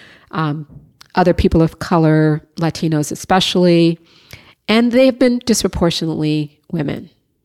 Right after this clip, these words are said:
So I think that it's important for our teachers to help students to understand this longer history, which I think will help them to appreciate things that are happening right now.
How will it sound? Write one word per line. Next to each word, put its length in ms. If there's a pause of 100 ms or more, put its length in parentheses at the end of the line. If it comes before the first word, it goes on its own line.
(1500)
So 220
I 80
think 300
that 140
it's 140
important 460
for 480 (1600)
our 120
teachers 680
to 760 (920)
help 320
students 420
to 160
understand 540
this 200
longer 260
history, 520
which 320
I 40
think 260
will 260
help 220
them 160
to 160
appreciate 760
things 200
that 100
are 20
happening 380
right 220
now. 140